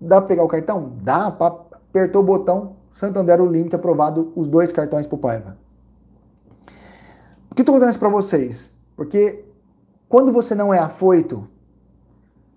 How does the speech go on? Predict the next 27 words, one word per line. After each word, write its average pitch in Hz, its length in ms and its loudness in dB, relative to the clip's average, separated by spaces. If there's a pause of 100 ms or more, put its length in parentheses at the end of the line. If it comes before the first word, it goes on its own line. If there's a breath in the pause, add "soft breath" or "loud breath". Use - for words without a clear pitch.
(100)
quando 202 200 6
você 196 180 0
não 185 140 2
é 165 60 2
afoito, 156 460 -2
você 143 240 -4
deixa 180 320 0 (120)
o 196 60 -2
tempo 190 580 -2 (140)
dizer 143 380 4
pra 170 120 0
você 147 340 -2
o 165 60 0
momento 165 460 -2
certo 165 360 0
pra - 80 -16
pegar 123 160 -6
as 120 120 -12
coisas, 139 540 -4 (840 soft breath)
o 175 80 2
gerente, 208 400 2
ele 202 100 -2
não 226 160 -4
vai 185 160 0
desconfiar 139 420 -8
de 117 80 -8
você. 113 280 -14